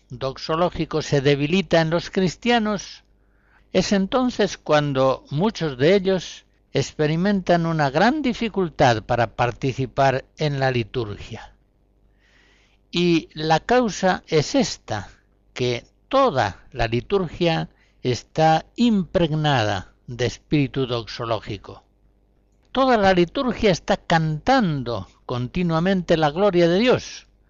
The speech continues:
Por eso aquellos fieles que carecen de celo por la gloria de Dios necesariamente han de sentir extraña y distante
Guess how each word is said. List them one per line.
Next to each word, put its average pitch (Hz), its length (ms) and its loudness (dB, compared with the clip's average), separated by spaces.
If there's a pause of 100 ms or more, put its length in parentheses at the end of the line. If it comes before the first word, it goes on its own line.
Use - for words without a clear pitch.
(440)
Por 131 140 -4
eso 151 420 -2
aquellos 165 460 -2
fieles 208 600 2 (420)
que 160 460 0 (120)
carecen 120 1000 0
de 117 360 0
celo 170 560 2
por 127 160 -4
la 117 160 0
gloria 151 360 2
de 165 120 2
Dios 202 460 0 (440)
necesariamente 160 1300 2 (280)
han 127 260 0
de 123 120 2
sentir 139 640 0 (140)
extraña 147 1000 -2 (360)
y 143 420 0
distante 175 1080 0